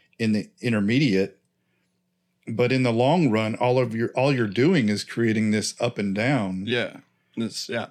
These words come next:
Speaker 2: back
Speaker 1: And
Speaker 2: and
Speaker 1: I
Speaker 2: forth
Speaker 1: believe that
Speaker 2: with,
Speaker 1: that
Speaker 2: like
Speaker 1: harms people. Why would we not aim for a, a stable result?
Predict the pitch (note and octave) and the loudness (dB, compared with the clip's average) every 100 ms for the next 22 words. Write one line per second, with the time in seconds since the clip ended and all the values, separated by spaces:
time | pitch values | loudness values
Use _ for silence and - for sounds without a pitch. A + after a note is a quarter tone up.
0 | - A2+ A#2+ B2 A#2+ A#2+ C3 A#2 F#2+ A2 | -4 -2 0 0 2 4 4 2 0 -2
1 | G#2 - - A2 D#3 B2+ - F#2 F2+ - | -4 -10 -4 0 0 0 -4 -8 -6 -4
2 | F#2+ G#2+ A#2 A2+ A2+ A2+ A2 A2+ G#2+ G#2 | -4 0 0 0 0 -2 -2 -4 -4 -4
3 | A2 A2 G2+ G2 - - G#2 F#2 - - | -2 0 2 0 -4 -6 -4 -4 -6 -8
4 | - A#2+ B2+ C#2+ F2 E2+ _ _ _ _ | -2 0 0 -4 -6 -8 _ _ _ _
5 | _ _ _ _ _ G2+ G2 F#2+ G2 | _ _ _ _ _ -8 -4 -2 -4